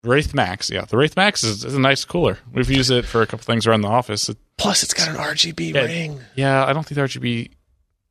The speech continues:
Speaker 1: is R G B controllable. Yeah, motherboard software. So I guess only if you have a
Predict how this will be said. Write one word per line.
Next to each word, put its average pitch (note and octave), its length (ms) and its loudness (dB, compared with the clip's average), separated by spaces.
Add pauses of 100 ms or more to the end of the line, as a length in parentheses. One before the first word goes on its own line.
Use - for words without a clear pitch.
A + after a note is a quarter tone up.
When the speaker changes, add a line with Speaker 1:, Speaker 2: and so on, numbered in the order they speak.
Speaker 1:
is B2 100 -4
R G3 120 2
G - 100 -8
B A3 120 -4
controllable. F3 680 -2
Yeah, A#2 160 2
motherboard G2 460 -2
software. - 500 -10
So A2+ 180 2
I G#2+ 60 4
guess G#2 220 0
only A2 280 2
if G2 120 -2
you G2+ 60 0
have G2+ 200 0
a F#2+ 220 -2